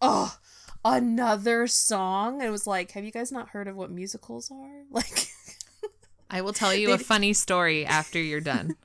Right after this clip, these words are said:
Speaker 2: A funny
Speaker 1: <laughs> Okay.
Speaker 2: story.
Speaker 1: No, I, I just loved that experience 'cause I was, like, in love with it. I was like,
Speaker 2: Yeah.
Speaker 1: "Oh my God, there's so much music." And everyone else was just like,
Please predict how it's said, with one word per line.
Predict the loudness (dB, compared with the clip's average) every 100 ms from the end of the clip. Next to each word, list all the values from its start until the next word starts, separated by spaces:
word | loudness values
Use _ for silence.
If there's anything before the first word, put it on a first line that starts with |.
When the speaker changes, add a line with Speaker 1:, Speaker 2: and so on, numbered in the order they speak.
| -14
Speaker 2:
A | -8
funny | -6 -4
Speaker 1:
<laughs> | -2
Okay. |
Speaker 2:
story. | 0 -2 -4 -8 -14 _ _ _ -6
Speaker 1:
No, | 0
I, | 0 0 0
I | 0
just | 0 0
loved | -2 -2 -2
that | -4
experience | -4 -6 -6 -6 -4 -6 -6
'cause | -10 -6
I | -4 -2
was, | -2 -4
like, | -6 -10 _
in | -14 -12 -12
love | -8 -8 -8 -14 -20 _
with | -12 -8
it. | -6 -8 -8
I | -8
was | -4
like, | -4 -4
Speaker 2:
Yeah. | -8
Speaker 1:
"Oh | -10
my | -10 -14
God, | -14 -14 -14
there's | -12 -8
so | -4 -2 -2
much | -6 -10 -10
music." | -6 -2 0 0 -2 -2 -4
And | -4 -2
everyone | -2 -2
else | -4 -4
was | -6 -8
just | -6 -6
like, | -8